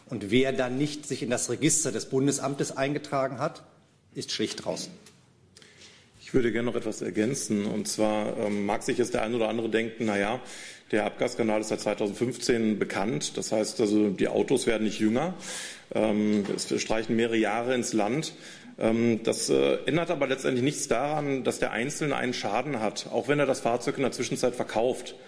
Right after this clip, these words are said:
Speaker 2: Auch diesen Schaden machen wir geltend. Ja, das heißt, wir lassen feststellen,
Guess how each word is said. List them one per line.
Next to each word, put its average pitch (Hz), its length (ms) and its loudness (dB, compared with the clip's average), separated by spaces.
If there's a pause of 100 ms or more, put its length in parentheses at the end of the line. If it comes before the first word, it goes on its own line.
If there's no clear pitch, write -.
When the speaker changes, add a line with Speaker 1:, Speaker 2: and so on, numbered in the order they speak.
(240)
Speaker 2:
Auch 104 180 0
diesen 143 380 2
Schaden 113 460 0
machen 113 240 -2
wir 113 80 2
geltend. 110 580 0 (380)
Ja, 127 280 -2
das 107 220 -2
heißt, 117 120 0
wir 123 60 4
lassen 123 220 2
feststellen, 139 760 -2